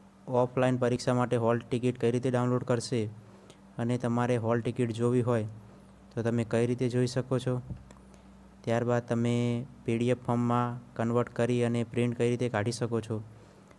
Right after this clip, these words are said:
તેના વિશે સંપૂર્ણ સમજ મેળવવાના છીએ. તો તમે વીડિયોને અંત સુધી જોશો. ત્યારબાદ તમારે આ રીતનું ઓફિશિયલ પેજ તમારે ઓપન કરી લેવાનું છે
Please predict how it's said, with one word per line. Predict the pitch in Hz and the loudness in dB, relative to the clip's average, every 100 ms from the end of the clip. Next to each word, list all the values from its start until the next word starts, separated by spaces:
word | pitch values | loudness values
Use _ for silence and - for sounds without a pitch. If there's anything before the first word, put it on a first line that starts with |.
| - | -6
તેના | 113 117 | -2 0
વિશે | 120 123 | 0 -2
સંપૂર્ણ | 117 113 113 120 | -2 -2 -2 -2
સમજ | 113 113 117 | -2 -2 0
મેળવવાના | 117 120 120 120 120 | 0 0 0 -2 -2
છીએ. | 127 127 - - - - - - | -4 -6 -12 -20 -20 -20 -20 -20
તો | - 110 | -10 -4
તમે | 113 117 113 | -2 0 0
વીડિયોને | 113 117 117 117 | 0 0 0 0
અંત | 117 - | -2 -4
સુધી | 117 113 | -4 -2
જોશો. | 117 107 110 | -4 -4 -2
ત્યારબાદ | 120 120 123 123 | -2 0 -2 -2
તમારે | 120 123 120 117 123 - - - - - - - - | -2 0 0 -2 -6 -18 -20 -20 -20 -20 -20 -10 -2
આ | 120 | 0
રીતનું | 127 127 131 120 | 0 -2 -2 0
ઓફિશિયલ | 131 127 127 | -2 0 -2
પેજ | 127 127 | 0 -2
તમારે | 127 123 120 117 | 0 0 0 0
ઓપન | 127 127 | 0 0
કરી | 127 127 | 0 0
લેવાનું | 127 127 127 | 0 0 -2
છે | 131 | -4